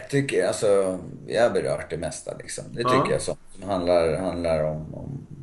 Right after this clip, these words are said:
Speaker 1: om, om Tyresö
Speaker 2: Ja.
Speaker 1: och hur vi, hur vi funkar här.
Speaker 2: Ja.
Speaker 1: Det är, det är ändå, liksom, på något sätt ett ganska litet B J-community som vi har i Sverige.
Speaker 2: Mm.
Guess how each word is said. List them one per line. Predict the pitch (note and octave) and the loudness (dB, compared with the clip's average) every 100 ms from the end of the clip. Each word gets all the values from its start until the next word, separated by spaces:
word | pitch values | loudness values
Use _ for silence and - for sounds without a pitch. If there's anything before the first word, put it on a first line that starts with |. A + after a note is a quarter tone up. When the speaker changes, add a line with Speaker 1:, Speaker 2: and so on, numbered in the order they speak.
| - _ _ _ - | -18 _ _ _ -16
Speaker 1:
om, | - E2 D#2+ | -12 -10 -8
om | F2 F2+ | -8 -6
Tyresö | F2+ F2+ D2 - - A#2 F#2+ F2+ - _ | -4 -2 -4 -6 -2 0 0 -4 -14 _
Speaker 2:
Ja. | B2 B2+ C3 | -2 0 0
Speaker 1:
och | F2+ F#2 | -4 -6
hur | G2 - - | -6 -8 -6
vi, | F#2 E2+ E2 | 0 2 2
hur | E2+ F#2+ | -2 -2
vi | E2+ | -2
funkar | F2 F2+ E2 E2+ | -2 -2 -2 -4
här. | G2 F#2 - - - | -2 -4 -6 -14 -6
Speaker 2:
Ja. | B2 B2+ C3+ - - - - - - | -2 0 -2 -8 -20 -20 -20 -20 -2
Speaker 1:
Det | G2 G2 | 4 6
är, | F#2 | 6
det | F#2 G2+ | 4 4
är | G2+ F2 | 4 4
ändå, | F2+ | 2
liksom, | E2+ D#2+ D2+ D#2+ | 0 -4 -8 -6
på | |
något | E2 E2 | -6 -4
sätt | E2 C#2+ - | -2 -4 -6
ett | C#2 - | -10 -6
ganska | D2 C#2+ - | -4 -2 -2
litet | C#2+ C2+ D#2 D2+ | -2 -2 -4 0
B | E2+ D2 | 0 2
J-community | D2 D#2 D2 - - _ _ - F2+ E2+ E2+ F2 E2+ | 0 -4 -6 -12 -20 _ _ -4 0 2 2 0 -2
som | - E2+ | -4 0
vi | D2 | 0
har | D#2+ D#2 D2 D2+ - - _ - | 2 2 0 -6 -16 -20 _ -10
i | |
Sverige. | D2 D#2 C2 C2 C2+ D2+ - | -4 2 2 2 0 -4 -4
Speaker 2:
Mm. | G#2 F#2+ G#2+ | -4 -4 -8